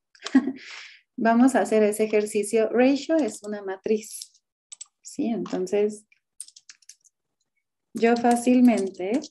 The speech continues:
y por fácil, y por, por yo y por fácilmente me refiero a ustedes fácilmente, pueden obtener el peso total de la diagonal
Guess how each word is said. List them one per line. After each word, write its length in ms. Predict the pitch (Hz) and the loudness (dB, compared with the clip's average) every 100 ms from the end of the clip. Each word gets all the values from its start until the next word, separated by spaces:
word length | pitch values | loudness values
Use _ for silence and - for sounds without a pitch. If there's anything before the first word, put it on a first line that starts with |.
| _ - - | _ -12 -4
y 180 | 190 175 | -2 -2
por 240 | - 170 | -2 -2
fácil, 420 | - 190 220 214 | 0 0 0 0
y 80 | - | -4
por, 400 | - 185 180 - | 0 0 0 -2
por 200 | 190 185 | 0 2
yo 160 | 208 220 | 4 4
y 80 | 247 | 2
por 240 | - - | -2 -4
fácilmente 560 | 196 208 208 196 190 208 | -6 -4 -6 -6 -6 -6
me 140 | 180 | -6
refiero 420 | 170 - 180 190 | -6 0 0 2
a 100 | 175 | 0
ustedes 520 | 165 - 185 196 214 | -4 -2 0 2 0
fácilmente, 720 | 202 190 214 214 185 - 233 - - - _ - | -4 -6 -6 -4 -4 -4 -8 -8 -20 -20 _ 2
pueden 360 | 233 233 233 | 4 4 2
obtener 480 | 226 226 226 220 202 | 0 -2 -2 0 0
el 160 | 196 202 | -2 0
peso 360 | 202 208 220 | -2 0 -2
total 320 | 190 190 185 | -2 -2 -4
de 100 | 190 | -2
la 160 | 190 190 | -2 -2
diagonal 640 | 190 190 214 220 180 285 | -2 -2 -4 -4 -4 -6